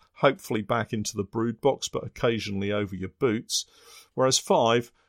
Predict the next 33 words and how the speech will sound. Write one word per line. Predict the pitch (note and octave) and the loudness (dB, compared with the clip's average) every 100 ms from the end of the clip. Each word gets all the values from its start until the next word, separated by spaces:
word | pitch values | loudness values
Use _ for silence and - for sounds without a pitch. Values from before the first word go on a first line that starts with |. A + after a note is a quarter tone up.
| _ | _
is | B2+ | -2
that | - - - | 0 -2 0
bees | D#3 D#3 C#3+ - | -2 0 -2 -2
are | C#3 - | -4 -2
barely | D3 C#3 C3+ B2+ | 0 0 0 -2
moving | B2 B2+ A2+ A2+ | 0 0 0 0
around | A#2 A#2 A#2 | 2 2 2
on | G2+ G2 | 0 -2
the | |
comb | F#2+ - G#2+ G2+ | -4 -2 0 0
that | G2+ | -4
you're | A2+ | -4
holding. | G#2+ A#2+ G#2+ F#2 F2+ F#2+ _ _ _ _ _ _ _ - | 0 2 2 -2 -8 -12 _ _ _ _ _ _ _ -8
Disease. | F#3 E3+ D#3+ F#2+ F2 - - _ _ - | -4 2 2 2 -2 -6 -8 _ _ -8
Now, | C3 | -4
I'm | C3+ | -2
not | E3+ - | -2 0
going | D#3 C#3 | 0 0
to | A#2+ | -4
breed | - C#3 A#2 | -4 -4 0
sickly | - - - E3 - C3 | 2 2 2 -2 -6 -4
bees | A2 C3 A#2 - | -2 -2 -2 -4
deliberately, | A#2+ A#2+ B2+ A2+ G#2+ G2+ F2 _ | -2 0 0 0 -6 -8 -10 _
so | - - | -4 -2
it's | C3 - | 0 -2
another | D3 D#3+ D#3 | -2 -2 -2
important | D#3 B2+ C#3 A#2+ C3 G#2+ | -4 -2 -2 -2 -4 -4
measure | B2 A#2 A#2+ | -2 0 -2
to | - | -6
take. | A2+ - G2+ F#2 - _ _ _ _ _ _ _ - | -4 -2 -2 -4 -16 _ _ _ _ _ _ _ -2
One | D3+ F3 F#3 F#3+ _ _ | 0 2 0 -4 _ _
is | B2 A2 - | -2 -2 0
terrible. | - - D3+ E3 E3+ F3 | -2 2 2 4 2 0